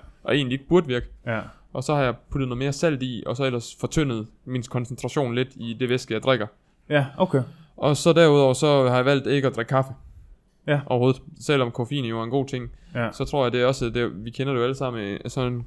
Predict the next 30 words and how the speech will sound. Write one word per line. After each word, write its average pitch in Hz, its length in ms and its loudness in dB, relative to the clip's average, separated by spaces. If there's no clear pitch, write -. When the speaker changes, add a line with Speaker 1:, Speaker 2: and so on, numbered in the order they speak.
Speaker 1:
god 143 200 0
sort 139 320 -2
kaffe 139 320 -2
lige 131 120 -2
ned 131 120 0
i 127 40 0
dunken. 127 460 0
Speaker 2:
Ja, 117 260 -2
ja, 107 60 2
Speaker 1:
Det 101 80 -2
Speaker 2:
det 131 100 0
Speaker 1:
kan - 20 -4
Speaker 2:
sætter 123 140 4
Speaker 1:
virkelig 120 220 6
Speaker 2:
gang 117 100 0
i 107 40 -2
noget. 110 240 -2
Speaker 1:
s-, - 180 -14
sætte 135 160 -2
gang 156 160 2
i - 20 0
noget. 143 400 0
Speaker 2:
Ja. 113 140 -6
Speaker 1:
Tilføj 160 380 0
der 127 240 0
en 117 160 -6
masse 143 220 0
stress. - 500 -4
Speaker 2:
Ja, 117 100 -4
ja. 101 260 -6